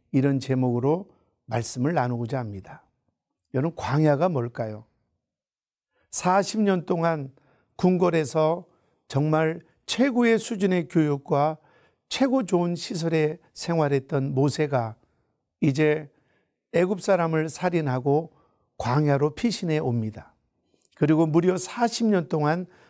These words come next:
그 광야에서 양을 치며 힘들고 외로운 시절을 보냅니다. 우리 인생도 그렇지 않을까요? 내가 어려서부터 열심히 교회를 다니지만 때로는 물질의 광야,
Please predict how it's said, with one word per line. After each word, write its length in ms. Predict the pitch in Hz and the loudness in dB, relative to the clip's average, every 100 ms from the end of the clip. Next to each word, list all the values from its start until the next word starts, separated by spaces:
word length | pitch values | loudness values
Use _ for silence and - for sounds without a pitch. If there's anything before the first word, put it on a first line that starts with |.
| _ | _
그 300 | - 190 185 | 2 2 2
광야에서 880 | - 127 143 135 131 120 156 165 - _ _ - | -2 -2 0 0 0 0 -2 -2 -6 _ _ -2
양을 380 | 110 143 156 | 0 0 -2
치며 520 | 143 - 156 131 151 165 _ _ | -2 -8 -2 -2 -2 -8 _ _
힘들고 720 | - 208 202 190 165 170 - - _ - | -6 -2 0 -2 0 -2 -2 -8 _ -2
외로운 440 | 127 135 143 135 | 0 2 2 0
시절을 400 | 123 - 120 147 | -4 -8 -6 -6
보냅니다. 640 | 139 139 110 104 107 - _ _ _ _ _ - - - _ _ _ | -4 -4 -4 -10 -18 -20 _ _ _ _ _ -16 -16 -18 _ _ _
우리 260 | - 208 285 | 2 4 6
인생도 420 | 226 185 196 180 | 4 2 2 2
그렇지 380 | - 151 147 - | 0 -2 -4 -4
않을까요? 580 | 127 113 113 110 110 113 _ _ _ _ _ _ | -4 -6 -8 -10 -10 -14 _ _ _ _ _ _
내가 320 | 156 165 160 | 0 4 4
어려서부터 840 | 170 185 180 180 185 180 180 185 185 - _ | 4 4 2 -2 -2 2 2 2 -2 -14 _
열심히 540 | - 202 - 233 190 185 | 2 2 0 0 2 2
교회를 380 | - 180 165 165 | 2 2 2 -2
다니지만 720 | 139 147 135 135 123 127 113 - _ _ _ - | -2 -2 -2 -2 -2 -2 -4 -14 _ _ _ 0
때로는 500 | 160 151 151 147 143 _ _ | 0 2 0 -2 -8 _ _
물질의 540 | 170 185 - 170 151 | 2 2 -2 -2 -2
광야, 580 | 147 120 127 127 123 139 | -2 -2 0 0 -2 -8